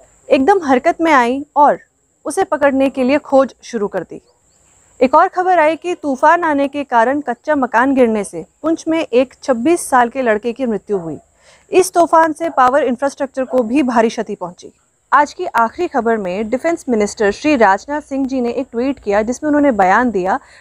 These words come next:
कि डिफेंस इनोवेशन ऑर्गेनाइजेशन के तहत Innovations for Defense Excellence यानी आईडीईएक्स के लिए फ़ोर नाइंटी एट पॉइंट एट करोड़ का budgetary support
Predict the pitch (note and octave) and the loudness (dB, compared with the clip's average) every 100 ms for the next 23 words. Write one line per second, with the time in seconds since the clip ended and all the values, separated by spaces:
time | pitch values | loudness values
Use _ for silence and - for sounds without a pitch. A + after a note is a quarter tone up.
0 | _ D#4 A#3+ D4 F#4+ F#4 - B3 C#4 D4+ | _ -4 -2 -2 -2 -4 -2 2 2 2
1 | C#4+ D#4+ - A3 B3+ B3+ A#3 F#3 - A3 | -2 -2 0 0 0 -2 -2 -4 -6 -8
2 | A3+ - A#3 G3 - _ A3+ A#3+ C#4+ F4 | -8 -6 -4 -4 -6 _ -2 2 2 2
3 | F#4+ F4 - D4 A#3+ D4 D4 - A#3 C#4+ | 0 -2 0 2 2 0 -2 -2 -2 0
4 | G#3 F3+ - F#3 F#3 F#3 D4+ - _ _ | 0 0 -6 -2 0 0 -2 -4 _ _
5 | C4 D4+ C#4+ E4+ E4+ D4+ D#4 - D#4+ - | 0 0 0 -6 -6 -10 -10 -10 -12 -8
6 | D#4+ C#4+ G3+ F#3 E4 _ _ _ _ - | -4 -2 -2 -4 -6 _ _ _ _ 2
7 | F4 G#4+ F4+ D#4+ D4 D4+ - A3+ B3+ _ | 4 4 0 -2 -2 -6 -6 -4 -6 _
8 | C4 C4+ - - E4+ - - A3+ G#3 A3+ | -2 -2 -2 -4 -4 -4 0 4 4 2
9 | - A3 A3+ G#3 A#3+ D4+ - E4+ - A#3+ | -2 -4 -2 -4 -6 -8 -8 -10 -8 -6
10 | G#3+ F3+ | -4 -4